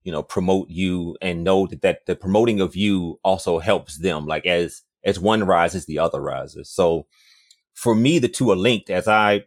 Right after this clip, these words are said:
promote other people and give them, you know, good energy and a platform,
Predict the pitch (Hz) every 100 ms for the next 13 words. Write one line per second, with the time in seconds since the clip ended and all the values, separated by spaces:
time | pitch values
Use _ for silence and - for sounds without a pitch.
0 | - 101 92 107 101 104 104 117 117 113
1 | 110 104 101 - _ _ _ _ 95 95
2 | 90 85 80 101 82 101 98 95 87 87
3 | 82 - 92 95 95 95 90 85 92 87
4 | - 95 90 87 85